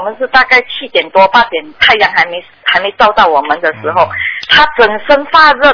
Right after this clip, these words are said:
Speaker 1: 整身流汗啊。
Speaker 2: 嗯。
Speaker 1: 师父，这是不是菩萨已经在他身上跟着他？我们在讲佛法的时候，
Speaker 2: 啊。
Speaker 1: 是不是菩萨在一边加持着我们呢？
Speaker 2: 加持啊，不是跟着。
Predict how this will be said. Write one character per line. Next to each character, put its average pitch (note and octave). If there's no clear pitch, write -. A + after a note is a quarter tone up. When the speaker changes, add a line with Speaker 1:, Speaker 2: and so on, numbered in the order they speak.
Speaker 1:
整 F#3+
身 C4
流 G#3+
汗 B3
啊。 C#3+
Speaker 2:
嗯。 A#2
Speaker 1:
师 C4+
父， C#4+
这 D4+
是 D#4
不 C#4
是 C4+
菩 G#4+
萨 C4+
已 -
经 G#3+
在 B3+
他 G3
身 F#3
上 A3
跟 F#3+
着 A3
他？ F3+
我 E3
们 F3+
在 A#3+
讲 E3
佛 F3+
法 C#3+
的 D#3+
时 -
候， F3+
Speaker 2:
啊。 -
Speaker 1:
是 C4
不 B3+
是 C4
菩 F#3
萨 G#3
在 A3+
一 A#3
边 F3+
加 E3+
持 E3+
着 G3+
我 D3+
们 D3
呢？ D3+
Speaker 2:
加 G3
持 -
啊， D#3
不 C#3
是 D3+
跟 C#3+
着。 B2+